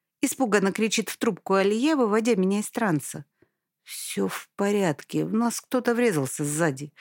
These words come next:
Не волнуйся, не волнуйся, пожалуйста, это просто царапина, ничего серьёзного».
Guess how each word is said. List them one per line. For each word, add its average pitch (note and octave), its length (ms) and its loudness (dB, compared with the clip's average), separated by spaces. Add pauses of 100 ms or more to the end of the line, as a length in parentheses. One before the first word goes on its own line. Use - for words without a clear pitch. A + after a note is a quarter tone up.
(260)
Не A#3+ 420 4
волнуйся, A#3+ 460 4
не G3 120 2
волнуйся, G3+ 500 2
пожалуйста, G3 800 0
это F#4+ 240 2
просто D4+ 300 0
царапина, F#3 540 4
ничего F#3+ 360 2
серьёзного». C#3+ 680 0